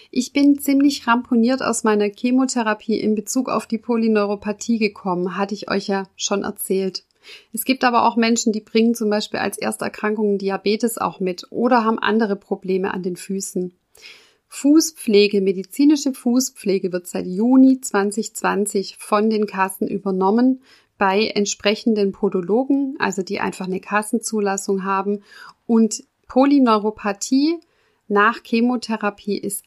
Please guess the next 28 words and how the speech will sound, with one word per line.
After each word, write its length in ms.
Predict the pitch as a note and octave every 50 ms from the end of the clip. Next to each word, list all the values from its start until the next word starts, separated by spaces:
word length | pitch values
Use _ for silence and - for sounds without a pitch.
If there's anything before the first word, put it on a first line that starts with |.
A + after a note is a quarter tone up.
| _
eine 340 | - A3 A3+ A#3+ B3+ B3+ -
Indikation, 920 | - A3+ A3 A3 G#3 - G3 G3+ G3+ G3+ - - G#3 G3+ G#3 G#3+ A3+ - - _ _ _
dass 220 | - G#3+ G#3 G#3 -
man 140 | A3+ G#3 G#3
diese 500 | G#3 G3+ - - G3+ G3 G3 F#3+ F#3+ - -
medizinische 640 | G#3 G3+ G3 G3+ G3+ G3+ - A3+ A3 A3+ G#3+ - A3
Fußpflege 800 | G#3 - - A#3 A#3 - - _ - - G3+ G3 G3 - - -
auch 120 | F#3 -
erhält. 560 | - - F#3+ E3 F#3 G3 G3+ A3+ A#3+ - - - _ _ _ _ _ _ _ _ _ _ _
Und, 400 | - A3 G#3+ G#3 G#3 G#3 G3+ - -
ähm, 240 | G#3 F#3+ F#3 F#3 F3+
das 200 | - G3 F#3+ -
ist 140 | G3 - -
echt 180 | - - - -
auch 60 | -
eine 140 | F#3+ G3+ G3+
feine 340 | - - F#3 F#3+ F#3+ G3
Sache. 480 | G3 - - F#3+ G3 - G#3 G3+ G3+ G3+ _ _ _ _ _
Von 240 | _ - - G3+ G3
daher, 420 | G3+ G3 F#3+ G3 G3+ G3+ G3+ G3
wenn 140 | G3 G3 F#3+
ihr 140 | G3 F#3+ -
in 100 | G#3 F#3
der 160 | G3 G3+ G#3+
Richtung 380 | G#3+ A3+ - - - G#3+ G3+ G3+
Probleme 520 | - - G3 G3 G#3 G#3 G#3+ A3 A#3+ G#3+
habt, 300 | A3+ B3 C4 B3+ - - - _
dann 380 | - F3+ F3 F3+ F#3 F#3+ F3+